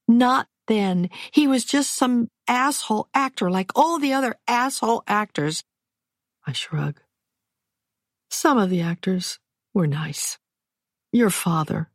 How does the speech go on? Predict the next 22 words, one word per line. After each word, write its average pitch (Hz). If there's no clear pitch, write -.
was 156
very 131
nice. -
Which 294
is 269
why 254
he 220
became 208
a 208
cherry 180
farmer." 180
Maisie 170
is 160
still 160
sitting 170
there, 151
the 156
dog 165
in 160
her 160
lap, 156
asleep. 160